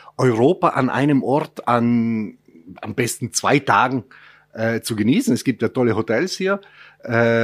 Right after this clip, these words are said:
an einem Tag schaffe ich das gar nicht. Und also dieses, dieser Kulturraum Europa, den es in dieser Form ja weltweit eigentlich nirgends gibt,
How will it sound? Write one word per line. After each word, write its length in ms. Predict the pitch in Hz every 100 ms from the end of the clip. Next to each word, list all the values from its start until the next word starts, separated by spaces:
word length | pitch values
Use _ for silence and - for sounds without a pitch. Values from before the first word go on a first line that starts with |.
| 117 -
an 140 | 120
einem 320 | 127 143 120
Tag 240 | 110 107 -
schaffe 260 | 127 -
ich 120 | 135
das 200 | - 95
gar 240 | - 104 107
nicht. 320 | 127 147 -
Und 400 | - 120 - -
also 260 | 110 117 117
dieses, 500 | 147 175 170 135 - - - - - _ -
dieser 220 | 143 -
Kulturraum 800 | - 135 - 208 180 113 87 90
Europa, 800 | - 117 104 156 - 117 135 104
den 160 | 120 117
es 120 | -
in 80 | 107
dieser 240 | 117 120
Form 320 | - 123 120
ja 100 | 107
weltweit 400 | 101 120 117 110
eigentlich 340 | 107 107 95 101
nirgends 380 | 113 120 101 -
gibt, 300 | 135 -